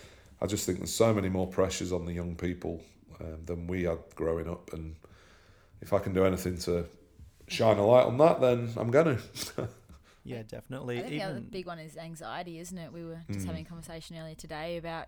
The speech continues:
Speaker 3: you know, anxiety and how so many kids seem to have sort of diagnosed anxiety now, and,
Speaker 1: Mm.
Speaker 3: uh,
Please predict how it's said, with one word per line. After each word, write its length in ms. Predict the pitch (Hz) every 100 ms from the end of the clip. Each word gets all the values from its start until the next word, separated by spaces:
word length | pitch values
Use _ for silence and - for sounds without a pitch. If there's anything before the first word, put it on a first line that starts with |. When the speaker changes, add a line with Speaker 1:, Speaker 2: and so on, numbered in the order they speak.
| -
Speaker 3:
you 80 | 165
know, 60 |
anxiety 680 | 165 165 165 165 156 160 170 165
and 80 |
how 400 | 160 170 165 151 - - - _
so 160 | - 208
many 200 | 202 185
kids 240 | 185 160
seem 220 | - 170
to 320 | 165 175 170 147 - -
have 180 | 143 -
sort 160 | - 156
of 60 |
diagnosed 540 | 151 147 151 151 151 117
anxiety 480 | 160 160 156 151
now, 340 | 156 156 160 165
and, 420 | 160 98 92 87
Speaker 1:
Mm. 40 | -
Speaker 3:
uh, 160 | 160